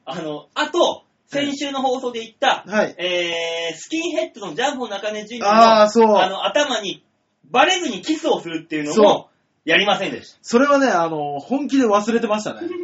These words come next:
Speaker 1: <laughs>
Speaker 2: あれ、ダメだよね。あの、司令文かなんか書いといてもらわないと、もうあの、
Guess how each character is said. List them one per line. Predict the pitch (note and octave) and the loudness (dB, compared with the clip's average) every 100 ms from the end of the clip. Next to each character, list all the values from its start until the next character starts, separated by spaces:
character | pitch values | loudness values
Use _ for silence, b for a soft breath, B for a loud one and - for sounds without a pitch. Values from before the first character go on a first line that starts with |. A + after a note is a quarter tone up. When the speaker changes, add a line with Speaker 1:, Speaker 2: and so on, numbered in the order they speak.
| F4 - | -12 -18
Speaker 1:
<laughs> | _ _ _ | _ _ _
Speaker 2:
あ | - F3 | 0 2
れ、 | G3+ | 4
ダ | F3 G3+ | 4 4
メ | G4 | 6
だ | F#4+ | 4
よ | F3+ | 2
ね。 | E3 F#3 - _ | 0 -2 -4 _
あ | D#3 E3 | -6 -4
の、 | D#3+ D3+ D3+ D3 | -4 -6 -8 -8
司 | - A3 | -6 -2
令 | C#4+ E4+ D#4+ | -2 0 -2
文 | A#3 G3 | -2 -4
か | D#3+ E3 | -4 -4
な | D#3 | -4
ん | |
か | C3+ - | -8 -2
書 | D#4 | 0
い | F#3+ | 2
と | G#3 | 0
い | |
て | D#3+ | -2
も | C#3+ | -4
ら | C#3 | -4
わ | |
な | C#3 C#3 | -4 -6
い | |
と、 | B2+ C#3 A#2+ - b b b b - | -4 -6 -6 -14 b b b b -8
も | G#3 G3+ | -2 0
う | |
あ | F#3+ | 0
の、 | F3+ E3 E3 E3 | 0 -2 -2 -4